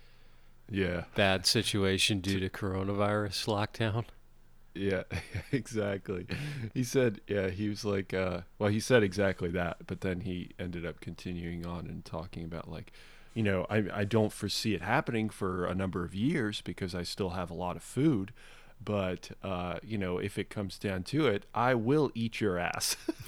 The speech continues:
Speaker 2: Oh my God.
Speaker 1: Uh, he ended up saying it was for satire,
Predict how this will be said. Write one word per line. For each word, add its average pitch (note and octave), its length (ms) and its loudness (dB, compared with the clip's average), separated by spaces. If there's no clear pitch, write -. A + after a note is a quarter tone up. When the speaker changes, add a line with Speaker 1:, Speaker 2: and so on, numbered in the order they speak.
Speaker 2:
Oh - 60 4
my - 60 6
God. - 1900 0
Speaker 1:
Uh, C#4+ 320 2
he C#3+ 240 8
ended D3 220 8
up A#2+ 120 6
saying A#2 340 4
it G#2 80 2
was G2 320 -2
for - 200 -4
satire, F2+ 840 -4